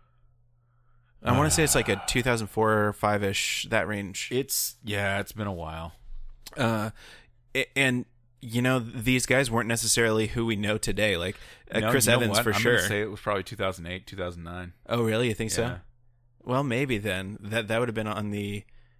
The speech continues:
Speaker 1: you know, just a couple years before Captain America. Um, Jeffrey Dean Morgan's been, and,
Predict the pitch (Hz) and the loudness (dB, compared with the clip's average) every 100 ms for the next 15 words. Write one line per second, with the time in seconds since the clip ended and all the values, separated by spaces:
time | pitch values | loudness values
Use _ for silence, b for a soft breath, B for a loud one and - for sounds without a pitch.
0 | - 113 101 110 110 113 113 113 101 104 | -10 -6 -4 -4 -4 -2 -2 -2 -2 -2
1 | 104 95 101 110 104 98 95 104 101 - | -4 -4 -2 0 0 -2 -4 -4 -2 -2
2 | 92 95 b b - 107 101 95 95 110 | -2 -4 b b -8 -4 -2 -4 -4 -2
3 | 107 110 101 95 98 104 95 - 98 95 | -2 -2 -2 -2 -2 -2 -4 -4 -4 -6
4 | - 104 98 | -4 -4 -4